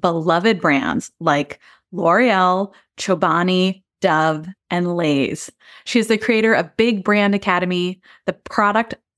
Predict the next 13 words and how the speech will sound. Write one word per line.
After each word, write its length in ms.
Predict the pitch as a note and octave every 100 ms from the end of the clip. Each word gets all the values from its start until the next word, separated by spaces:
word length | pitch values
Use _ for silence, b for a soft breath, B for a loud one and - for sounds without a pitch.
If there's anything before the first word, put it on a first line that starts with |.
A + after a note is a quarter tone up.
| -
Profit 340 | B3 A#3 G3
Lab, 440 | D#3 C#3+ - D3+ F3 b b F#3
and 140 | F3+
Startward 680 | - - G3+ G3 G3+ F#3+ -
Consulting, 720 | - F#3 - C3 - F2 - _ B B -
a 80 | F#3
consulting 420 | G3 G3 G3 G3
firm 220 | G3 F3+
dedicated 480 | F3+ D#3+ E3+ E3 D#3
to 80 | F3
teaching 400 | - F3+ D#3+ D3
product-based 880 | - F3 F#3+ C4 - - G#3+ A3+ G3
entrepreneurs 800 | G3 - F#3 D#3+ D#3+ E3 -